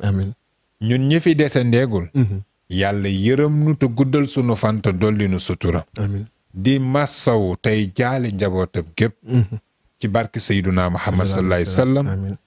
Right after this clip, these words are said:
Speaker 2: La mu fi bàyyi woon.
Speaker 1: Mhm.
Speaker 2: Ak la mu defoon ca moom.
Speaker 1: Mhm.
Speaker 2: Ak li taxoon ba barke boobu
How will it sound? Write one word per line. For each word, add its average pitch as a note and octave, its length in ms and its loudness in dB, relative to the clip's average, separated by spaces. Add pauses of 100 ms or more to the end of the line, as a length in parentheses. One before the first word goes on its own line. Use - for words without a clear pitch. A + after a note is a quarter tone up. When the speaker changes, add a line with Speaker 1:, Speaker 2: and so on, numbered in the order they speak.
(400)
Speaker 2:
La C#3+ 120 2
mu D3 160 0
fi C3+ 160 0
bàyyi A2 420 2
woon. F2+ 440 0
Speaker 1:
Mhm. G#2+ 260 0 (440)
Speaker 2:
Ak A2+ 180 0
la C3+ 180 4
mu D3+ 140 0
defoon C3 480 0
ca A#2 140 4
moom. F2+ 460 0
Speaker 1:
Mhm. G#2+ 240 2 (360)
Speaker 2:
Ak B2 180 0
li C#3+ 180 2
taxoon A2+ 580 0
ba A2 100 2
barke C3+ 440 -2
boobu G#2+ 340 0